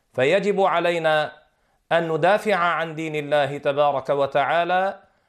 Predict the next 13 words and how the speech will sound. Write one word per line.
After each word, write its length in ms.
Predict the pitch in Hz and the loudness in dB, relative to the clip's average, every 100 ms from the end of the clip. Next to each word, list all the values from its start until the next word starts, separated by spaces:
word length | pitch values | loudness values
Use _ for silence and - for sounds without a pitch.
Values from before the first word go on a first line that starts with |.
| _ | _
بالأمر 560 | 117 139 - 175 185 165 | -6 -6 -2 -2 0 -4
بالمعروف 840 | 160 156 147 131 170 196 208 - _ _ | -4 -2 -2 -2 -2 -2 -4 -12 _ _
والنهي 500 | 120 127 131 127 123 | -4 -2 0 -2 0
عن 200 | 113 123 | -2 -2
المنكر، 580 | 127 131 190 143 101 - - _ _ _ _ _ | -4 -4 -4 -4 -4 -6 -12 _ _ _ _ _
فإن 400 | - 131 202 196 | -2 0 2 2
ربنا 520 | 196 220 196 214 208 | 2 2 2 2 2
عز 280 | 190 190 165 | 0 -2 0
وجل 500 | 180 165 170 117 - _ _ _ _ _ _ | 0 0 -2 -4 -12 _ _ _ _ _ _
مدح 400 | 117 156 175 - | -2 0 0 2
هذه 460 | 180 170 175 160 160 | 0 2 0 -2 -8
الأمة 460 | 160 180 214 196 - | -8 -8 -6 -4 -2
المحمدية 1000 | 143 135 127 143 139 131 190 190 202 202 | -2 -2 -6 -6 -4 -6 -4 0 -2 -2